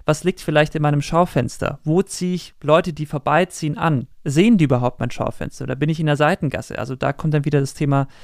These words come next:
natürlich Reichweite ins Spiel. Wie ist dann auch die Stimmung, wenn ich einkaufe? Und alle Käufer, die in den Laden kommen, man, es gibt dieses schöne Sprichwort, der Kunde ist König, die behandle ich ja erstmal gut.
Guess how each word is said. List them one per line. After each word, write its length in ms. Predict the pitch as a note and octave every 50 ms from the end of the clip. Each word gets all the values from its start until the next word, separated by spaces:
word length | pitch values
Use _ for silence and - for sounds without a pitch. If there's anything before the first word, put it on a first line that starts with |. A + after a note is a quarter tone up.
| - -
natürlich 320 | - C#3+ - D3 C3+ C3+ -
Reichweite 460 | C3+ C3+ D#3+ F#3 - - C3 - -
ins 160 | - - -
Spiel. 340 | - - - B2+ A#2+ A2 - - - - - - - - - -
Wie 80 | - D#3
ist 160 | F3+ - -
dann 80 | F3 E3
auch 140 | - -
die 140 | - - D#3
Stimmung, 440 | - - - G#3+ A3+ A#3 E3 C#3 B2+
wenn 140 | B2+ C3 C3
ich 180 | B2+ - -
einkaufe? 800 | - C3+ D#3 F3+ F#3+ - - C#3+ B2+ B2 - - - - - - E3 _ -
Und 280 | - C#3 C#3+ D3 - - _ _ _ _ _ _ _ _ _
alle 320 | - D#3+ F3 G3 G#3 G#3+ G#3 - - -
Käufer, 460 | - - F3 F#3 A#3+ B3 - F3+ D3+
die 140 | D3+ D3 D3+
in 180 | - - - D3+
den 140 | C#3+ C#3
Laden 340 | C3 C#3+ F3 A3 A#3+ G3 D#3
kommen, 420 | - - C3+ C3+ D#3 F3+ G3+ G#3 -
man, 140 | - E3 D#3 -
es 100 | - -
gibt 160 | - F3 -
dieses 180 | F3+ E3 E3
schöne 220 | - - F3+ F3+ F3
Sprichwort, 460 | - - - F#3 F#3 - - D#3+ -
der 60 | D#3 -
Kunde 280 | - G3 G3 G3 E3+
ist 140 | D3 C3+ -
König, 420 | - - G#3+ F#3+ C#3+ D#3 - - - - - - - - - - - - - - - - - - - - - -
die 60 | E3
behandle 400 | D#3+ E3+ E3 G3+ B3 B3 F3 C#3+
ich 100 | - -
ja 60 | D#3 -
erstmal 320 | - - - - A#2+ B2+
gut. 340 | - - - - - - -